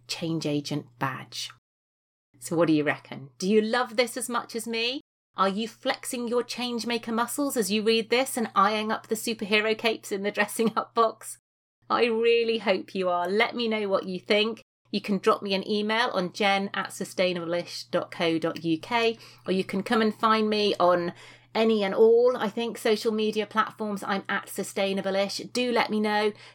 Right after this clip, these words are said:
Do share the podcast with friends and family. If you've enjoyed this episode, please do leave a rating and review wherever you get your podcasts.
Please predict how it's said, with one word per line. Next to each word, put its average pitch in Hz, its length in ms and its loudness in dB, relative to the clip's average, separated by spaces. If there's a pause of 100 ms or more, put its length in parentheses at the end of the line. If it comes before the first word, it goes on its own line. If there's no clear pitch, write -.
(140)
Do 262 160 -2
share 262 340 2
the 262 80 -4
podcast 247 640 -4
with 233 140 -2
friends 226 300 0
and 214 120 -6
family. 220 440 0
If 202 140 -4
you've 214 140 -2
enjoyed 220 460 4
this 220 180 0
episode, 202 580 -2
please 233 400 -4
do 214 180 0
leave 196 280 2
a - 80 -2
rating 190 420 0
and 180 100 -2
review 190 380 0
wherever 185 380 2
you 175 160 0
get - 160 -2
your 175 160 0
podcasts. 185 640 -4